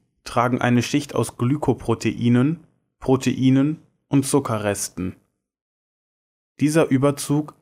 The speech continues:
wird als Glykokalyx bezeichnet und dient der Zellerkennung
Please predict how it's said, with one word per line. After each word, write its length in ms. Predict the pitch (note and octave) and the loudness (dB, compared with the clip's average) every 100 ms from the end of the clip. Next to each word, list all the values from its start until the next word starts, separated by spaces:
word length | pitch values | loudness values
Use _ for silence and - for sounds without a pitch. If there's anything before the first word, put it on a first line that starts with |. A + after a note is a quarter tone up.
| _ | _
wird 160 | C#3+ A#2 | 0 0
als 180 | A#2+ - | -2 0
Glykokalyx 720 | C3 B2+ C3 B2+ C3 B2+ - | 0 0 0 2 2 2 0
bezeichnet 680 | G2 - G#2 G#2 A2+ B2 - _ _ _ _ _ | -6 0 0 2 0 0 -2 _ _ _ _ _
und 180 | B2 A#2 | -4 0
dient 160 | C#3+ C3+ | 0 2
der 140 | A2+ | 0
Zellerkennung 920 | - B2+ C3 C#3+ - C#3 C3+ C3+ C#3 | 2 0 2 0 0 2 4 2 -2